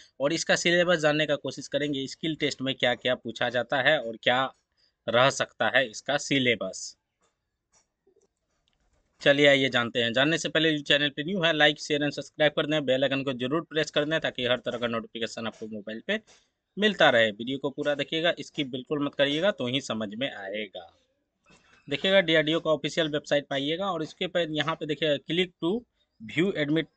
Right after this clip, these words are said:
card पे जैसे ही क्लिक करेंगे, यहाँ पे आपको, म, जो है, म, पोस्ट शो करने लगेगा। जी, यहाँ पे देखेंगे सिलेक्ट पोस्ट पे जैसे ही क्लिक करेंगे तो ये आपको दिखेगा, अ,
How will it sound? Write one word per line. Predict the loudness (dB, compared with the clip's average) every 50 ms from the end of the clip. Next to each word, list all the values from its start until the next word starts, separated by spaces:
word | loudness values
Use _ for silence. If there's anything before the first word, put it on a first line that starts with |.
| _ 0 2
card | 2 2 2 0
पे | -2
जैसे | -2 -2 -2 0 -2
ही | -2 -2
क्लिक | 0 -2 -2 -2 0 0
करेंगे, | 2 2 2 2 0 -2 -4 -6 -8 _ _ _ _ _ _ _ _ _ _ _ _ -20 -20 _ -20 _ -12 -4
यहाँ | -2 0 2 2 2
पे | 2 4 4
आपको, | 4 4 2 0 -4 -4 -4 _ _ -8
म, | -6 -4 -4 -2 -2 -4 -4
जो | -2 0 2 4
है, | 4 4 2
म, | 0 _ -8
पोस्ट | -6 -6 -6 -4 0 2 2 2 2 0 0
शो | 0 0 2
करने | 2 2 2 2 2 0
लगेगा। | 0 0 -2 -2 0 -2 -2
जी, | 0 0
यहाँ | 0 0 0 -2
पे | -4 -4
देखेंगे | -4 -6 -6 -6 -6 -4 -2 -2
सिलेक्ट | -2 0 2 2 2 2 2 _ -2
पोस्ट | 0 0 0 -2 -4
पे | -4 -2
जैसे | 0 0 -2 -2 -4
ही | -4
क्लिक | -4 -4 -4 -4 -2
करेंगे | -2 -2 -2 -2 -2 -4 -6 -8 _ -16 -20 -20 -20 -20 _ _
तो | 0 0 4
ये | 6 6
आपको | 6 6 6 4 0 -4
दिखेगा, | -2 -4 -2 0 0 2 4 4 4
अ, | 4 2